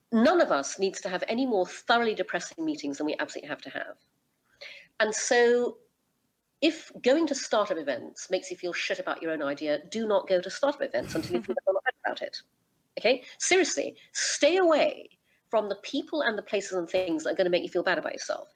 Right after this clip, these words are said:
Speaker 1: 'cause you can't afford that. The only thing you have that will make your idea happen is your determination. If you don't believe in yourself, you might as well give up right now.
Speaker 2: Hmm.
Speaker 1: Secondly, um, because obviously staying away from startup events is not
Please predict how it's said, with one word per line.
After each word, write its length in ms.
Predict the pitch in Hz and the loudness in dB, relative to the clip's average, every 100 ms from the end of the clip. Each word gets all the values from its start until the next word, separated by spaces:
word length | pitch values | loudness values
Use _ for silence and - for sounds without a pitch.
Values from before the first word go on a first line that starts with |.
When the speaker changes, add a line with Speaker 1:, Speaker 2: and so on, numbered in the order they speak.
| - | -6
Speaker 1:
'cause 180 | - 202 | -2 0
you 100 | 254 | 2
can't 220 | 247 214 | 2 0
afford 280 | 190 202 180 | 0 -2 -2
that. 260 | - - - - - | -4 -10 -16 -20 -10
The 140 | 220 - | -4 4
only 280 | 269 349 339 | 6 8 4
thing 260 | 320 269 240 | 4 0 2
you 120 | 220 208 | -2 0
have 180 | 156 | -2
that 80 | - | -2
will 80 | 170 | -2
make 240 | 180 170 | 0 0
your 260 | 180 262 - | 4 4 4
idea 260 | 185 156 165 | 2 0 -2
happen 300 | 160 156 160 | -4 -4 -4
is 120 | 156 | -2
your 220 | 165 190 | 2 2
determination. 760 | 180 156 160 147 139 131 - - _ - - - | 2 -2 -2 0 0 0 -4 -8 _ -20 -20 -10
If 140 | 208 | 0
you 80 | 269 | 2
don't 200 | 349 226 | 4 2
believe 280 | 233 233 214 | 0 0 0
in 80 | 190 | 0
yourself, 440 | 170 - 160 131 | 0 0 0 0
you 60 | 165 | -2
might 80 | 165 | -2
as 80 | |
well 100 | 160 | -2
give 100 | 151 | -2
up 120 | 147 - | -2 -2
right 180 | 131 | -2
now. 260 | 127 - - _ | -2 -6 -8 _
Speaker 2:
Hmm. 60 | 214 180 - - - - | -20 -20 -20 -20 -16 -8
Speaker 1:
Secondly, 800 | - 415 - 180 147 - 254 - _ 202 | 0 0 2 -2 -2 -6 -8 -10 _ 2
um, 480 | 208 208 214 214 - _ | 4 4 2 -4 -6 _
because 380 | 190 - 190 - | -8 0 0 2
obviously 460 | 294 294 - - 160 | 2 2 -2 -4 -4
staying 320 | - 196 180 | 0 2 4
away 140 | 170 | 2
from 120 | 165 160 | 0 -4
startup 260 | - 151 | -6 -4
events 300 | 151 156 151 | -4 -4 -6
is 140 | 147 170 | -4 0
not 240 | 156 | 0